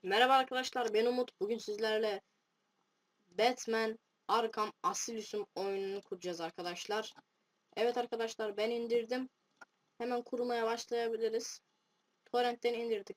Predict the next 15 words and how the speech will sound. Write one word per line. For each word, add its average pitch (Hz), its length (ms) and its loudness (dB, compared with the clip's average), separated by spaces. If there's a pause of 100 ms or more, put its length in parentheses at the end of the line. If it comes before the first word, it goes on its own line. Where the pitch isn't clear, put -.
(120)
oyunumuzu. 196 760 -2 (640)
Torrent 214 380 -2
kurulum. 196 420 -6 (1040)
Evet, 220 320 -4 (140)
Batman 392 400 -4
Arkham 381 460 -12 (120)
basıyoruz. 214 640 -6 (680)
Evet, - 320 0
böyle 226 240 4
iso 254 280 0
dosyası 240 420 0
çıkacak - 380 -8
karşınıza 185 680 -6
indiği 190 400 -4
zaman. 185 340 -6